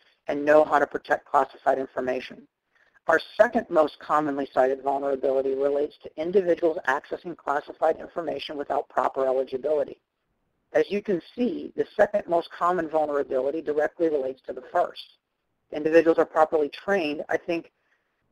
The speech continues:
we would also see our second most common vulnerability greatly reduced. Together, these two vulnerabilities account for over thirty-one percent of vulnerabilities D S S identified last year. After today's session, ask yourself, "Do I have this problem?"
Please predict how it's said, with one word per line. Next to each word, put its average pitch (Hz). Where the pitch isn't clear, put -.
we 175
would 165
also 185
see 160
our 147
second 285
most 147
common 143
vulnerability 139
greatly 127
reduced. 120
Together, 185
these 196
two 202
vulnerabilities 156
account 147
for 147
over 139
thirty-one 175
percent 160
of 147
vulnerabilities 143
D 156
S 160
S 156
identified 143
last 131
year. 139
After 156
today's 196
session, 170
ask 175
yourself, 139
"Do 156
I 185
have 151
this 131
problem?" -